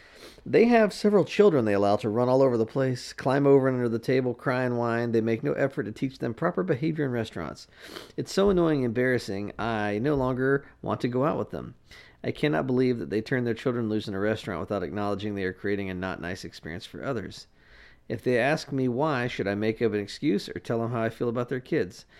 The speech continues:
I suspect they will be hypersensitive, but I can't enjoy my meal with their children running wild. Uh, I'd rather eat by myself, uh, than experience another episode."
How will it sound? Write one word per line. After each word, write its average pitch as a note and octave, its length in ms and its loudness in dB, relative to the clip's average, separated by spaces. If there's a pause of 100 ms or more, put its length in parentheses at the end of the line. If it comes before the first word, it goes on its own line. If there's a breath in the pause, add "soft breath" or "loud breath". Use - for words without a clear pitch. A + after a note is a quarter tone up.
(320 loud breath)
I B2+ 100 -2
suspect C#3+ 500 -4
they D3+ 80 2
will B2+ 120 2
be A#2+ 100 0
hypersensitive, A#2 1040 -2
but D2 100 -6
I E2 60 -4
can't C#3 260 -4
enjoy B2 260 -4
my A2+ 140 -2
meal A2 240 -2
with G#2+ 140 -4
their F#2+ 100 -6
children A#2 360 -2
running G2 280 -4
wild. D#2+ 380 -4 (520 loud breath)
Uh, G#2 220 0
I'd G#2+ 100 -2
rather A#2 220 0
eat A2+ 240 -6
by G#2 120 -2
myself, G#2 840 -4
uh, F#2+ 160 0
than F#2 160 -6
experience F#2+ 480 -6
another F#2+ 320 -6
episode." C2+ 720 -10